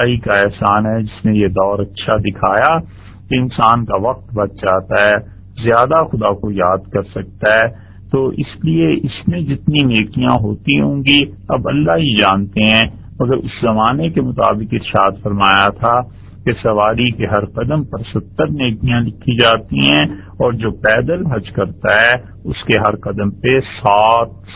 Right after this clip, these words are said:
سو نیکیاں لکھی جاتی ہیں۔ اور صحابہ رضی اللہ عنہ نے پوچھا کہ اللہ کے رسول، یہ حرم کی نیکی کتنی ہوتی ہے؟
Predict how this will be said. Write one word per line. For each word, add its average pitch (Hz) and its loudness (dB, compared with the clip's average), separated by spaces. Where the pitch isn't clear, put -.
سو 117 2
نیکیاں 113 0
لکھی 101 -4
جاتی 87 -2
ہیں۔ 90 -2
اور 143 2
صحابہ 160 2
رضی 170 0
اللہ 135 2
عنہ 165 -2
نے 120 -2
پوچھا 101 0
کہ - -6
اللہ 151 0
کے 170 -2
رسول، 139 -2
یہ 151 2
حرم 175 0
کی 135 0
نیکی 110 0
کتنی - -2
ہوتی 98 0
ہے؟ - -2